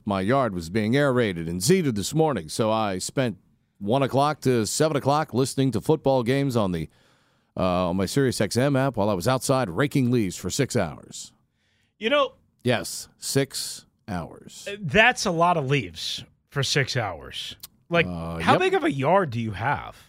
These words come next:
Speaker 2: Like, really big? Sorta big?
Speaker 1: Uh, it's
Speaker 2: Half
Speaker 1: a,
Speaker 2: big?
Speaker 1: it's a good size yard.
Speaker 2: <sighs> I mean,
Speaker 1: It's a good size yard.
Speaker 2: I always forget that you
Speaker 1: I'm
Speaker 2: live out in the
Speaker 1: surrounded by woods.
Speaker 2: I
Speaker 1: That's the
Speaker 2: know.
Speaker 1: problem.
Speaker 2: I know.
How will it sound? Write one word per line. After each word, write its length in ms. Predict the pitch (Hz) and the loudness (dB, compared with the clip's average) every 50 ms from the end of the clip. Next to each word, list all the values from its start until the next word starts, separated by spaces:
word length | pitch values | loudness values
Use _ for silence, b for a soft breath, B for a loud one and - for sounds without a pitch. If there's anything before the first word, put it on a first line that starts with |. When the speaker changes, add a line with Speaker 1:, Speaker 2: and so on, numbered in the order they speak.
| - - | -12 -6
Speaker 2:
Like, 180 | 127 127 - - _ _ _ _ 110 | -4 -4 -4 -4 _ _ _ _ 0
really 240 | 120 151 175 220 254 | 0 2 2 2 0
big? 380 | 339 349 349 330 233 - - - _ _ _ _ _ _ _ _ _ _ _ - | -2 -2 -4 -4 -6 -10 -16 -20 _ _ _ _ _ _ _ _ _ _ _ -8
Sorta 320 | - - 185 208 220 233 | -4 0 0 2 0 2
big? 340 | 208 269 277 302 226 220 - _ _ _ _ _ _ _ _ _ - | 2 2 2 0 -2 -8 -18 _ _ _ _ _ _ _ _ _ -6
Speaker 1:
Uh, 500 | 127 127 131 139 143 147 151 156 160 156 | -4 -2 -2 -2 -2 -2 -2 -2 -2 -2
it's 280 | 151 - - - - - | -4 -4 -8 -8 -4 0
Speaker 2:
Half 160 | 175 170 175 | 2 2 2
Speaker 1:
a, 20 | 156 | 2
Speaker 2:
big? 340 | 143 247 254 269 226 - - - _ - - | 2 2 2 2 0 -6 -16 -20 _ -20 -18
Speaker 1:
it's 80 | - - | -16 -8
a 40 | - | -4
good 180 | 196 190 175 - | -4 -4 -2 -2
size 320 | - 160 151 147 139 110 | 0 0 2 2 2 2
yard. 300 | 131 135 143 156 185 202 - _ _ _ _ _ _ _ _ | 2 0 0 0 -4 -6 -10 _ _ _ _ _ _ _ _
Speaker 2:
<sighs> 460 | _ _ _ _ _ _ _ _ B | _ _ _ _ _ _ _ _ B
I 40 | B B B B B B B B | B B B B B B B B
mean, 100 | B B B B _ _ | B B B B _ _
Speaker 1:
It's 120 | - - | -16 -6
a 40 | - | -4
good 140 | 156 147 123 | -4 -4 -2
size 360 | - 139 131 127 117 104 92 | 0 0 0 2 0 0 0
yard. 140 | 101 107 131 | 0 2 4
Speaker 2:
I 40 | 208 | 4
always 160 | 277 294 - | 4 2 0
forget 360 | - 247 202 185 190 185 - | -2 0 2 2 2 2 0
that 120 | 160 135 | -4 -6
you 100 | 127 143 | -4 -2
Speaker 1:
I'm 60 | 139 139 | 2 4
Speaker 2:
live 80 | 156 160 151 156 | 4 6 6 8
out 40 | |
in 60 | 156 165 | 8 8
the 20 | |
Speaker 1:
surrounded 320 | 180 202 240 262 226 202 156 | 8 6 6 6 4 4 4
by 160 | 156 143 131 | 4 4 4
woods. 400 | 123 127 165 170 135 95 170 175 | 4 4 4 4 4 2 2 4
Speaker 2:
I 80 | 160 156 | 6 6
Speaker 1:
That's 180 | 175 156 139 | 6 6 6
the 80 | 139 131 | 4 4
Speaker 2:
know. 40 | 113 | 4
Speaker 1:
problem. 520 | 147 147 139 127 107 78 73 65 - - _ - | 4 4 4 4 2 0 -4 -8 -12 -10 _ -6
Speaker 2:
I 100 | 117 120 | -4 -4
know. 280 | 117 107 104 101 104 | -4 -4 -6 -8 -10